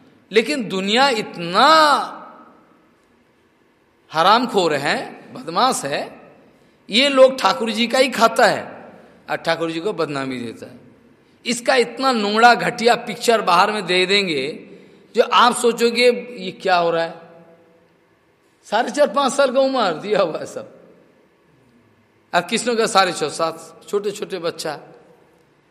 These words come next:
और इसको ही वो पिक्चर बाहर में ऐसा दें कि दुनिया को घृणा आए, जैसे कृष्ण भजन ना करे।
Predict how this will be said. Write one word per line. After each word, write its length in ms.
और 120
इसको 360
ही 140
वो 80
पिक्चर 480
बाहर 280
में 120
ऐसा 320
दें 420
कि 120
दुनिया 380
को 140
घृणा 440
आए, 300
जैसे 240
कृष्ण 320
भजन 260
ना 200
करे। 320